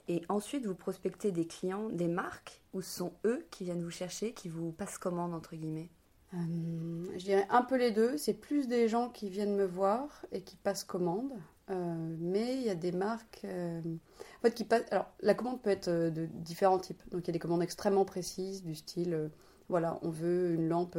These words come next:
Speaker 2: en verre, euh, au prix de revient de temps et, euh, qui rentre dans telle typologie, ça correspond à notre attente dans le catalogue, elle doit faire telle taille, et cetera, et cetera.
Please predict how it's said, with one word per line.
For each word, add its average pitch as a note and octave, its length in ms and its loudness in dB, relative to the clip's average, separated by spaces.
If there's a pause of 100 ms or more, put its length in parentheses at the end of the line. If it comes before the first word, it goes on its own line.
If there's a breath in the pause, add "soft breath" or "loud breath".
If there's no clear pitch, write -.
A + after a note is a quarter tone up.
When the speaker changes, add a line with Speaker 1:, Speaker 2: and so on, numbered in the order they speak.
(160)
Speaker 2:
en F3+ 160 4
verre, F3 440 4
euh, D#3+ 420 0
au F3+ 80 0
prix - 180 -6
de E3 60 0
revient E3 320 2
de E3 100 2
temps F3+ 560 2
et, E3+ 300 4
euh, D#3 60 2 (340 loud breath)
qui - 140 -4
rentre E3+ 160 4
dans D#3 100 0
telle F#3 260 2
typologie, F3 720 0
ça F3+ 120 -4
correspond D#3+ 380 -4
à D#3 60 2
notre F3 320 2
attente F3 180 0
dans F3 100 4
le F3 60 6
catalogue, E3+ 560 2 (380 loud breath)
elle D#3+ 80 -4
doit D3+ 100 -4
faire - 200 -10
telle F#3 280 2
taille, F#3 340 4
et - 100 -2
cetera, - 320 4
et F3 40 -4
cetera. D#3 320 -8